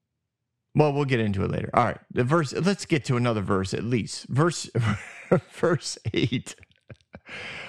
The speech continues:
"I've come down to rescue them from the hand of the Egyptians and bring them up out of the land into a good and spacious land, a land flowing with milk and honey, the home of all these people." <laughs> So God is gonna provide a way out.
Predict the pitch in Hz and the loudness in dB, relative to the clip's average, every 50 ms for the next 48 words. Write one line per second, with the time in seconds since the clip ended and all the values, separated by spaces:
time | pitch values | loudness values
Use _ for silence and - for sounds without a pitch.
0 | - - 156 151 - 208 214 220 196 226 220 208 190 180 175 190 196 175 - - | 4 4 4 4 4 2 2 4 4 4 4 2 2 2 2 2 0 0 0 -2
1 | 180 170 175 185 185 160 156 165 170 156 156 170 175 170 170 151 151 151 143 131 | 0 0 0 0 0 0 0 0 2 2 2 2 2 2 0 2 0 0 0 0
2 | 143 160 143 - - 156 151 135 131 147 135 120 147 160 156 151 147 143 135 156 | 0 -2 0 0 0 0 2 2 2 0 2 2 2 2 2 2 2 2 2 2
3 | 156 156 151 147 147 135 131 139 135 143 147 143 143 139 123 107 139 135 131 127 | 2 2 2 2 2 0 0 0 2 2 2 2 2 2 0 0 2 2 2 2
4 | 127 120 123 160 180 175 151 143 127 - - - 202 214 190 - - 127 104 - | 0 0 2 2 2 2 2 0 -2 -2 0 2 2 2 2 0 0 0 0 2
5 | 127 123 120 123 123 117 - - - - - - - - 131 143 165 175 170 151 | 2 2 2 2 0 -2 -4 -6 -14 -16 -10 -4 -2 0 2 2 2 2 0 0
6 | - - 175 185 185 175 165 151 147 139 147 147 143 127 143 131 131 135 127 131 | 0 0 2 2 2 2 0 0 0 2 2 0 0 0 0 0 0 2 2 0
7 | 123 117 120 117 123 131 131 127 123 120 110 104 - - - 113 110 110 113 101 | 0 2 2 2 2 2 2 2 0 0 -2 -2 -2 0 2 2 2 0 0 -2
8 | - - 117 107 - - 110 104 104 - _ _ _ _ - 135 - - - - | -2 -2 -2 -2 -2 -4 -8 -8 -10 -12 _ _ _ _ 0 0 0 -2 -2 0
9 | - 190 - - - - - - - - - _ _ _ - 151 - - _ - | 2 2 2 0 -6 -20 -20 -20 -20 -20 -20 _ _ _ 0 0 0 0 _ -2
10 | 160 - - - - - - - - - - - - - - - - - - - | -2 -2 -4 -8 -16 -14 -14 -12 -12 -12 -12 -12 -14 -14 -14 -16 -16 -6 0 4
11 | 208 180 175 165 202 208 240 262 240 233 - 175 170 165 196 208 202 165 185 180 | 4 4 4 4 4 4 4 2 2 0 0 0 0 2 2 2 2 2 2 2
12 | 170 180 185 180 170 170 170 165 143 107 - | 2 2 2 2 2 2 2 2 2 0 0